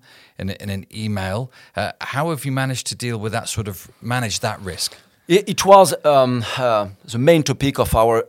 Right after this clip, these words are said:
Speaker 2: I T department. When we speak with the I T directors, uh, uh, uh, C T O, C I Os, uh, currently, their main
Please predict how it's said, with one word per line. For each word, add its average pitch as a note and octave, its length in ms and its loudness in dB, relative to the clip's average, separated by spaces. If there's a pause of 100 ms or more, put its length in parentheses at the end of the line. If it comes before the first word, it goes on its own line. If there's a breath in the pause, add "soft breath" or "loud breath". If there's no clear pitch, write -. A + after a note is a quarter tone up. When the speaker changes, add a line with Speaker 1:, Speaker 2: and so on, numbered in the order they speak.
Speaker 2:
I A2 140 0
T A#2+ 180 -6
department. G2+ 560 -8 (100)
When G#2+ 240 -2
we A2 60 -4
speak C3+ 320 0
with A#2 120 -4
the G2 140 -6
I A#2+ 140 -2
T A#2+ 180 -6
directors, G#2+ 580 -2
uh, - 20 -18
uh, - 100 -14
uh, F#2+ 480 -8
C A#2 220 -6
T A2 260 -6
O, G#2 160 -6
C A2+ 160 -6
I A#2 220 -2
Os, A2 320 -6 (320 loud breath)
uh, G2 100 -8
currently, A2 580 -6 (280 loud breath)
their G#2+ 180 -2
main C3 380 2